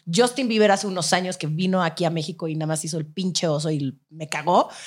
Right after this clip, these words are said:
este, es, es, es diferente, ¿no? Y, y conectas. Entonces, pero entiendo perfecto este sentimiento, güey. O sea, y creo que,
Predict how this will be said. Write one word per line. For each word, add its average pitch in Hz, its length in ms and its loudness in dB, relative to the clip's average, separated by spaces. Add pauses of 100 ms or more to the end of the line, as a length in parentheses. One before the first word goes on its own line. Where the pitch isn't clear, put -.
(320)
este, 185 540 0 (1040)
es, 254 80 -4 (100)
es, 277 120 -4 (140)
es 269 100 -4
diferente, 254 760 -2
¿no? 220 300 0
Y, 208 180 -2
y 180 120 -6
conectas. 220 600 -2
Entonces, 202 640 -2 (340)
pero 240 140 4
entiendo 285 280 0
perfecto - 600 -4
este 196 220 -4
sentimiento, 156 680 -8
güey. - 240 -16
O 185 60 -2
sea, 208 180 4
y 208 100 2
creo 226 220 2
que, 254 440 2